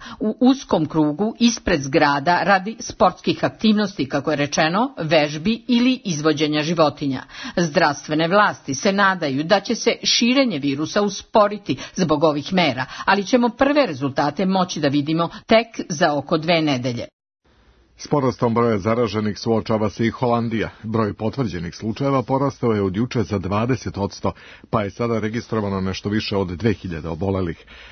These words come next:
Speaker 2: Među njima je i blizu petstotina zdravstvenih radnika. Preminulo je ukupno pedeset osam ljudi.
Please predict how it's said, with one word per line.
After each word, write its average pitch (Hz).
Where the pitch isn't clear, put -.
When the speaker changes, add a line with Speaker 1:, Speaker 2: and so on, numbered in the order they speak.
Speaker 2:
Među 101
njima 104
je 95
i 90
blizu 98
petstotina 110
zdravstvenih 104
radnika. 87
Preminulo 95
je 95
ukupno 98
pedeset 90
osam 90
ljudi. 95